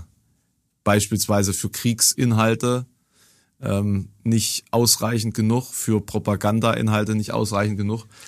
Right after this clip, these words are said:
Und ich möchte das hier nochmal bekräftigen. Ich bin der absoluten Überzeugung, dass TikTok eine,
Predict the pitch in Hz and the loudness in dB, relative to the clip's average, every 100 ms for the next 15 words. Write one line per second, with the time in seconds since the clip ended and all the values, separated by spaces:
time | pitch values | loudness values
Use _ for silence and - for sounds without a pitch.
0 | - - 104 101 113 110 110 117 107 104 | -20 -2 0 2 4 4 2 2 2 2
1 | 101 98 104 104 120 113 110 - 131 123 | 0 -2 -2 0 -2 -2 -2 -2 0 2
2 | 120 110 113 113 113 107 101 - 98 104 | 2 0 -2 -2 -4 -2 -2 0 2 2
3 | 110 104 95 - - 117 - 110 110 - | 0 0 -2 -2 -2 -2 0 -2 -2 -4
4 | 104 98 95 | -4 -2 -2